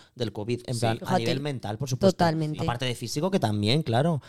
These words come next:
Speaker 1: el estar encerrado, pues, te
Speaker 2: Mira.
Speaker 1: afecta, eh, a no moverte o no tal, pero mentalmente
Speaker 3: Yo hacía
Speaker 1: había
Speaker 3: body combat aquí.
Speaker 2: A ver, el, el ser humano es un ser social por naturaleza y por especie.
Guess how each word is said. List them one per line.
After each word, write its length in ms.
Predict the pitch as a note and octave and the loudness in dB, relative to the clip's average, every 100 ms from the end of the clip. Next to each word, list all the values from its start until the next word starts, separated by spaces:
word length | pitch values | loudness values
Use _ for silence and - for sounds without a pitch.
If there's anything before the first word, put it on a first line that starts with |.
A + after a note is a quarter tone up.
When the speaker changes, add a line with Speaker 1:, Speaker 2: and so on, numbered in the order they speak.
| - | -10
Speaker 1:
el 100 | - B2 | -4 -4
estar 300 | A2 A2 A#2 | -2 -2 -2
encerrado, 460 | A2+ A2 A2 B2+ | -4 -4 -4 -2
pues, 120 | A#2+ | -2
te 60 | - | -2
Speaker 2:
Mira. 80 | G#2+ | 0
Speaker 1:
afecta, 460 | B2 B2 B2+ C3+ - _ _ _ - | 0 0 0 0 -2 _ _ _ -4
eh, 340 | C#3 C3 C3 - | -2 0 -2 -2
a 180 | A#2 A2+ | -2 0
no 120 | A#2 | 2
moverte 480 | A2+ C3 D#3 D#3 A#2+ | 4 4 2 4 4
o 160 | A2+ | 4
no 160 | A#2 A#2+ | 2 0
tal, 320 | C#3+ C#3 E3 - _ _ - | 0 0 -2 -8 _ _ -8
pero 220 | A2+ G#2+ | -6 -4
mentalmente 1000 | G2 F#2 F2+ F#2+ G2+ G2+ G2+ A#2+ A#2+ C3 | -6 -8 -6 -4 -4 -4 -4 -2 0 0
Speaker 3:
Yo 60 | F3+ | -2
hacía 180 | F3 F#3 | -2 0
Speaker 1:
había 100 | F3+ | 0
Speaker 3:
body 100 | F3 | -2
combat 340 | F3 E3+ E3+ - | -4 -8 -10 -10
aquí. 220 | E3+ - _ _ _ - A#3+ G3+ A3+ G#3 A3 G#3 | -12 -14 _ _ _ 2 4 2 0 0 -2 0
Speaker 2:
A 100 | C#3+ | 6
ver, 220 | D3+ D#3+ - - | 8 8 8 6
el, 220 | C#3+ C#3+ C#3 | 4 4 2
el 180 | D3 D3 | 2 2
ser 240 | - D#3+ | 2 2
humano 440 | E3+ E3 F3+ F#3+ - | 4 4 2 2 0
es 200 | C#3+ - | -2 -2
un 120 | D#3 | -4
ser 220 | - D#3 | 0 2
social 600 | D3+ C#3 B2 C3+ C#3 D#3 D#3+ | 4 4 4 4 6 6 2
por 240 | - A#2+ | 2 4
naturaleza 480 | A2+ G#2 G2+ A#2+ D#3+ | 4 4 4 4 2
y 40 | |
por 160 | C#3 G#2 | 2 2
especie. 560 | E2+ - - - D#2+ | 2 -2 -2 -4 -6